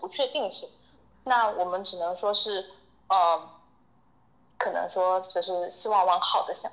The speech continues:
希望这一，这一场疫情能够尽快过去，然后能够，能够回归正常。但是我感觉，个人感觉，像是，呃，银行业的，就是，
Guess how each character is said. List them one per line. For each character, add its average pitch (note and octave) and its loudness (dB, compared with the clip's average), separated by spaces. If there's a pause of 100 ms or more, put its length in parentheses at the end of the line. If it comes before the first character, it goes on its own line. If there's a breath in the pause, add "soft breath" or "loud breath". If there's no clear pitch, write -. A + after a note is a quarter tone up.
希 - -4
望 F#3+ 2
这 G3+ -6 (100)
一， - -10
这 G#3+ -4
一 F#3 -6
场 - -8 (360)
疫 F#3+ -6
情 F3 -4
能 E3+ -2
够 F3 0
尽 G#3+ -4
快 G3+ -2
过 - -4
去， - -18 (420)
然 F3 2
后 F3+ 0
能 E3+ -2
够， F3 0
能 F3 -4
够 F#3 0
回 E3+ -2
归 F3+ -2
正 G3 -2
常。 - -4 (100)
但 A3 2
是 A3+ -2
我 F3+ -2
感 - 0 (160)
觉， A4 -10
个 D4 2
人 F#3 2
感 - 0
觉， - -4 (500)
像 G3 2
是， F#3+ -2 (300)
呃， F3 4 (260)
银 A3+ -4
行 C4 2
业 B3+ 2
的， F#3 0 (320)
就 G#3+ -4
是， F#3 -6